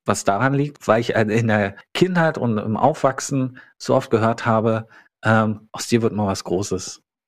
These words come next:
Ey, das ist, ah, ist so toll, was du mal alles machst" und so. Und irgendwie, anstatt mich darüber zu freuen, über diese Anerkennung, habe ich gedacht so, "Ah, okay, aus mir wird mal was Großes, das ist, äh, quasi, alle warten darauf, dass ich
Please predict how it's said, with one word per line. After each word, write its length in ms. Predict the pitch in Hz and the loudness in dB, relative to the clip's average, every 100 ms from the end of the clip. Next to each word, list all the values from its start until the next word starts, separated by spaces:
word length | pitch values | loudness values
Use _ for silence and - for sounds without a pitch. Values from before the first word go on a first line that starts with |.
| _ | _
Ey, 240 | 120 110 104 | -2 0 0
das 200 | 104 - | -2 -6
ist, 240 | - - | -10 -10
ah, 140 | - 117 | -8 -6
ist 140 | - | 0
so 100 | 139 | 0
toll, 260 | 131 147 127 | 2 0 0
was 180 | 113 - | -2 -2
du 80 | |
mal 180 | 104 98 | 0 0
alles 240 | 92 101 - | 0 -2 0
machst" 320 | 120 - 98 | -2 -2 -8
und 100 | 90 | -6
so. 280 | 87 87 - - - - - | -6 -8 -14 -20 -18 -18 -8
Und 200 | - 120 | 0 2
irgendwie, 340 | 143 202 175 117 | 2 0 0 0
anstatt 360 | 110 - 139 | 0 0 0
mich 220 | 120 - - | -2 -4 -2
darüber 380 | 160 165 127 | -2 0 -2
zu 120 | - 107 | -2 -4
freuen, 400 | - 110 95 95 | 0 0 0 -2
über 180 | 104 98 | -2 -2
diese 220 | 101 98 | -2 -2
Anerkennung, 680 | 127 120 - 107 120 123 - | 0 -2 -2 0 0 -2 -4
habe 100 | 117 | -4
ich 120 | 120 | -2
gedacht 280 | 107 110 110 | 0 -2 0
so, 200 | 107 101 _ _ | -4 -4 _ _
"Ah, 160 | - 120 | 0 0
okay, 420 | 117 - 113 95 107 - _ _ _ | 0 0 0 -2 -10 -20 _ _ _
aus 160 | 113 - | -6 0
mir 200 | 123 123 - - | 0 0 -6 -2
wird 320 | 117 120 - | -2 -2 -4
mal 200 | 110 107 | 0 0
was 120 | 104 | 0
Großes, 540 | 120 123 143 - - _ - | -2 -2 -2 -4 -10 _ -2
das 200 | 107 117 | -2 -2
ist, 240 | - - 104 | -8 -8 -8
äh, 80 | 104 | -4
quasi, 580 | - 107 104 107 101 - - | 0 0 0 -2 -2 -6 -2
alle 360 | 107 120 98 | 0 2 2
warten 360 | 101 110 131 147 | 0 0 0 0
darauf, 420 | 127 113 117 120 | 0 2 0 0
dass 200 | - 104 | -2 -2
ich 400 | - 117 - - | -2 -4 -4 -14